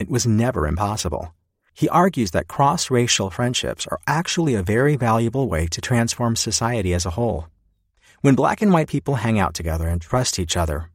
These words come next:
miracles can happen for both communities. Through the channel of genuine friendship, members of the white and black community can obtain insights that wouldn't be available in their own cultural bubble. This, Thurston says,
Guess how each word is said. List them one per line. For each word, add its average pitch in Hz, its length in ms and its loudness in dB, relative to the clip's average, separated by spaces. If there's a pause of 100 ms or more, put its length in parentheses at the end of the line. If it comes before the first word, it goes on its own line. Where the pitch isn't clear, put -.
(160)
miracles 185 580 4
can 160 120 0
happen 101 340 0
for 113 120 -4
both 82 280 0
communities. 95 640 -2 (640)
Through 190 160 6
the 185 80 4
channel 156 460 4
of 90 100 -2
genuine 123 420 2
friendship, 98 460 -2 (260)
members 156 400 2
of 90 120 -4
the 92 80 0
white 95 320 0
and 90 120 0
black 95 280 0
community 92 560 0
can 120 100 -4
obtain 156 380 0
insights 98 560 0
that - 180 -2
wouldn't 156 280 2
be 175 100 4
available 131 500 2
in 87 140 0
their 82 160 2
own 104 240 0
cultural 90 440 -2
bubble. 98 380 0 (500)
This, 151 280 4
Thurston 87 420 2
says, 85 340 0